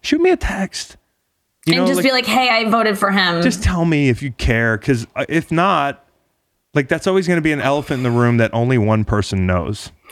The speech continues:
Speaker 2: Um, thank you for saying that. I am so ups-, I don't mind the people that are blatant about the fact that they voted for him, the ones that put the flag in the front yard and the signs and the bumper stickers.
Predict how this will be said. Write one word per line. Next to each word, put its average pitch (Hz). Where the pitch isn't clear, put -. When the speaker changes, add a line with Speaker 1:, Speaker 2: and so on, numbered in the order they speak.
Speaker 2:
Um, 220
thank 214
you 170
for 226
saying 196
that. 180
I 208
am 214
so 233
ups-, 226
I 220
don't 277
mind 254
the 262
people 226
that 208
are 190
blatant 202
about 185
the 196
fact 180
that -
they 196
voted 180
for 185
him, 180
the 175
ones 180
that -
put 294
the 208
flag 190
in 190
the 190
front -
yard 185
and 185
the 196
signs 185
and 180
the 185
bumper 196
stickers. 190